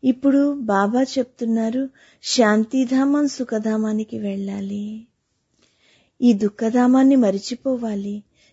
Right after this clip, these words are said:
శాంతిధామం సుఖధామాన్ని జ్ఞాపకం చెయ్యండి. మరింకో కష్టమైన విషయమే లేదు. శివబాబాకి ఏ శాస్త్రాలు చదివే అవసరమే లేదు. ఈ బ్రహ్మ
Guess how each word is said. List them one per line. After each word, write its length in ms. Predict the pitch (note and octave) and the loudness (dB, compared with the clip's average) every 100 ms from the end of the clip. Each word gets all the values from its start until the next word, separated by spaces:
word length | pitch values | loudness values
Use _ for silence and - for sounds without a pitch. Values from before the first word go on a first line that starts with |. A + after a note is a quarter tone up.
| - | -12
శాంతిధామం 1040 | - A3 G3 G3+ A#3 A#3 G#3+ A3 A3+ A3+ | 0 2 2 0 -2 -2 -2 -2 0 -2
సుఖధామాన్ని 880 | A3 - G3+ G3+ G#3+ G#3+ G#3+ G#3+ G#3+ | -2 -6 -4 -2 0 0 0 0 0
జ్ఞాపకం 680 | G#3+ G#3 F3+ - G3 - B3 | -2 -4 -6 -8 -10 -4 -4
చెయ్యండి. 800 | B3+ A3 G3 F#3+ F#3+ G3 G3+ G#3 _ _ _ _ _ _ - | -2 -4 -4 -6 -6 -6 -8 -12 _ _ _ _ _ _ 0
మరింకో 440 | A#3 A#3+ B3+ A#3+ B3 | 4 6 4 2 -2
కష్టమైన 720 | A3+ G3+ - A#3+ B3 C4 C#4 | -2 -6 -6 -2 2 4 2
విషయమే 580 | A#3+ - - A3 A#3 B3+ | 0 -2 -2 0 2 2
లేదు. 400 | A#3+ G#3+ G#3+ G#3+ - - - | 0 -2 -6 -12 -16 -20 -10
శివబాబాకి 800 | - C4 C4 C4+ C4+ C#4 C4+ C#4 | 0 2 4 4 4 2 0 -2
ఏ 240 | A#3 G#3+ | 0 0
శాస్త్రాలు 680 | A#3 B3 A#3 - C#4 C#4 C#4 | 0 -4 -4 -6 -4 -2 -2
చదివే 400 | C4 B3+ A3 A3+ | -2 -2 0 0
అవసరమే 640 | G3+ F#3 - G#3 G#3+ B3 | 0 -4 -6 -2 0 0
లేదు. 480 | B3 A3+ G#3 G#3 G3+ - _ _ _ _ A#3+ | 2 0 -2 -6 -8 -12 _ _ _ _ 2
ఈ 100 | A3+ | 2
బ్రహ్మ 540 | F#3+ F#3+ G3+ A3 | 4 2 2 0